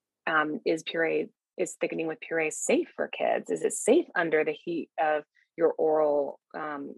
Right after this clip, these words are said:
cavity? Is it, is it safe with the sheer rate of swallowing?" And so I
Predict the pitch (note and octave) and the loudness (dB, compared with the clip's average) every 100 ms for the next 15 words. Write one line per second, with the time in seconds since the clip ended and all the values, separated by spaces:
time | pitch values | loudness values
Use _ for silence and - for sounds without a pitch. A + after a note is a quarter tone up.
0 | - - D#3+ D3+ D3+ C#3 D#3 E3 - _ | -10 2 2 2 -2 -2 -2 -2 -2 _
1 | _ _ _ F#3+ E3+ - - C4 D4+ F3+ | _ _ _ -6 -6 -2 2 2 2 -4
2 | E3 D3+ - D#3+ D#3 D3+ D3+ - D#3 D3+ | -4 -4 0 0 0 -4 -8 -4 -2 0
3 | D3+ C#3+ D3 D3+ D#3 F3+ E3 D#3 | -2 -4 -6 -8 -2 6 8 8